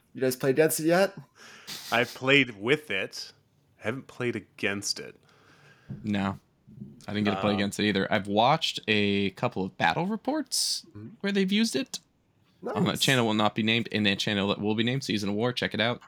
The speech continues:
Speaker 3: It
Speaker 2: Ew.
Speaker 3: made me go, "Oh, God."
Speaker 2: Yeah.
Speaker 3: Oh,
Speaker 1: There
Speaker 3: God.
Speaker 2: Them
Speaker 1: there's
Speaker 2: getting
Speaker 1: some
Speaker 2: the double,
Speaker 1: things.
Speaker 2: them getting the double is scary.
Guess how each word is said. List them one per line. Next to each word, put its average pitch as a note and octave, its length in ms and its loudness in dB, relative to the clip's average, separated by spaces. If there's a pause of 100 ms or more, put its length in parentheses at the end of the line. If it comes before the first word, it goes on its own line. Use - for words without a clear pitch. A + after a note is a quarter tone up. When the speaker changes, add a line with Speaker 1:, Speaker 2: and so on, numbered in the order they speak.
(760)
Speaker 3:
It F#2+ 60 2
Speaker 2:
Ew. G2 80 4
Speaker 3:
made G#2+ 180 4
me A2 100 4
go, G#2 260 4
"Oh, D3 140 4
God." G#2 480 4 (1500)
Speaker 2:
Yeah. E2+ 280 -4
Speaker 3:
Oh, G#3+ 140 4
Speaker 1:
There D#2 100 -2
Speaker 3:
God. A#2+ 680 0 (460)
Speaker 2:
Them C3+ 100 2
Speaker 1:
there's D3+ 100 2
Speaker 2:
getting F#3+ 140 6
Speaker 1:
some F#3 80 4
Speaker 2:
the D3+ 60 2
double, A2+ 240 2
Speaker 1:
things. - 200 -6
Speaker 2:
them A#2+ 160 -2
getting D#3 140 0
the C#3+ 80 -2
double G2+ 300 0
is F2+ 80 -6
scary. D#2+ 380 -10